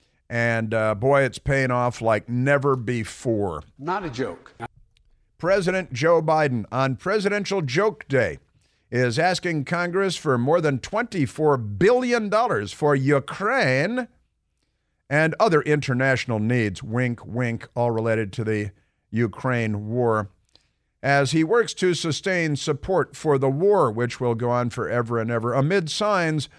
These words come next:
Speaker 1: of softening support among Americans. The request, which includes more than thirteen billion dollars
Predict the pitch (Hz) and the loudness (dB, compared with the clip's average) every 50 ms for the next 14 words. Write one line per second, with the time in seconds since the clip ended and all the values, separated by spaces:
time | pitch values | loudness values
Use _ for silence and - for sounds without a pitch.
0 | _ _ _ - 151 156 147 143 - - - 226 254 240 - 220 202 208 196 180 | _ _ _ 0 0 0 0 -2 -2 -2 0 0 0 0 -2 -2 -2 -2 -2 -2
1 | 143 - - 180 143 - - 214 226 226 131 - - - 147 135 135 156 170 165 | -2 -4 -4 -4 -4 -2 0 0 2 2 0 -2 -6 -4 -2 0 2 2 2 2
2 | 147 139 135 139 160 208 233 220 - - - 113 90 76 71 - - - - _ | 2 0 0 0 0 2 2 0 0 -2 -4 -6 -6 -6 -10 -12 -14 -14 -16 _
3 | _ _ _ _ _ _ _ - 117 120 117 110 117 113 - - 165 156 110 - | _ _ _ _ _ _ _ -2 0 0 2 2 0 -2 0 0 0 2 0 -2
4 | - - 120 120 113 - - 127 113 113 107 - 139 135 127 120 107 117 131 139 | -4 -4 -2 -2 -2 -2 -2 -2 -2 -4 -2 0 0 0 2 0 0 0 0 0
5 | 139 131 127 127 127 120 101 - - 185 190 185 - _ - - 180 180 170 160 | 2 2 2 0 0 -2 -4 -2 -2 -2 -2 -2 -4 _ -8 -4 -2 -2 0 0
6 | 143 120 104 98 160 190 214 214 214 208 202 208 208 196 185 165 190 202 202 180 | -2 -2 -2 2 4 4 4 4 4 4 2 2 0 0 0 2 4 4 4 4
7 | 143 107 82 76 - | 4 2 0 -4 -10